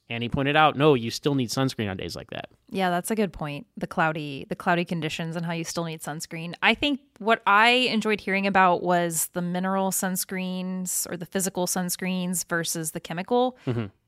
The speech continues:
Speaker 2: Hadn't really noticed the difference in those previously. Again, I have sensitive skin, so my dermatologist a while ago recommended a physical sunscreen. Um, it's a little more gentle on your skin 'cause it doesn't get absorbed, is how she described it. And I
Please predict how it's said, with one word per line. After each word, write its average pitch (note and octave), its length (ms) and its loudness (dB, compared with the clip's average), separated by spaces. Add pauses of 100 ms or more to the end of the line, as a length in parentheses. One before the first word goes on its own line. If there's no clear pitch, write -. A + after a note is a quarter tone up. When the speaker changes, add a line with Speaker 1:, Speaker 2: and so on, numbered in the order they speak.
Speaker 2:
Hadn't G#4 380 -2
really G#3 340 2
noticed F3+ 540 -2
the F#3 80 -6
difference - 840 -4
in G3 200 -4
those G3 400 0
previously. C4 880 -2 (420)
Again, G3+ 380 4
I G#3 140 6
have A#3 100 4
sensitive G#3 380 -2
skin, D3 420 -4
so F#3 220 0
my G3+ 160 4
dermatologist G#3+ 640 2
a F#3+ 60 2
while D#3+ 260 2
ago D#3 400 -2
recommended D#3 840 -4
a F3+ 80 -4
physical F3 400 -4
sunscreen. F#3 760 -4
Um, D#3 200 -4
it's E3 120 -10
a - 40 -8
little F3+ 160 -2
more D#3+ 160 -6
gentle D#3+ 380 -10
on E3 100 -8
your D#3 80 -12
skin D#3+ 420 -6
'cause E3+ 160 -12
it D#3 60 -10
doesn't E3 220 -10
get E3 100 -10
absorbed, F3 560 -6 (320)
is - 80 -12
how E3+ 80 -4
she F#3 160 -6
described D#3 360 -4
it. D3+ 200 -6 (500)
And A3 120 2
I A3 220 2